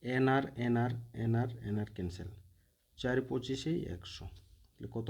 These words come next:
পাওয়া যাচ্ছে? না, বা x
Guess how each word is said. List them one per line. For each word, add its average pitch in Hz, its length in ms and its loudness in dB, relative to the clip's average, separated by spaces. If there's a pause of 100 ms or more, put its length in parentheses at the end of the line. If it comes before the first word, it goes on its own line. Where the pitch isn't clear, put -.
(120)
পাওয়া 127 220 0
যাচ্ছে? - 240 -4 (760)
না, 104 80 -4 (160)
বা 117 140 6 (2500)
x 175 40 -8